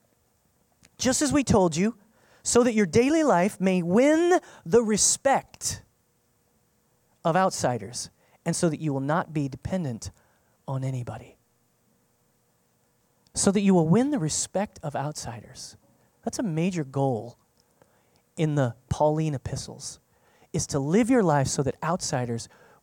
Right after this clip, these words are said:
will not be able to say anything bad about you. See, we are built to be personal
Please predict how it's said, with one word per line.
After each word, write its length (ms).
will 180
not 260
be 140
able 120
to 60
say 300
anything 420
bad 220
about 280
you. 220
See, 200
we 220
are 80
built 320
to 80
be 140
personal 640